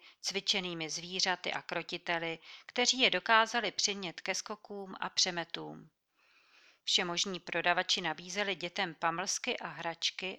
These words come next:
aby utratili peníze, které dostali od rodičů a kmotrů.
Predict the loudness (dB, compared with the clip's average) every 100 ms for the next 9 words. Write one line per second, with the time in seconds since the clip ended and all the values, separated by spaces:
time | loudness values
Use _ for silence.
0 | -2 0 0 -4 2 2 2 -2 -2 -2
1 | -4 -6 -8 -2 -2 -2 -10 -20 -20 -2
2 | 4 4 4 2 2 2 2 -2 -4 -4
3 | -4 -2 -2 -2 -6 -4 -6 -4 -8 -8
4 | -10 -10 -14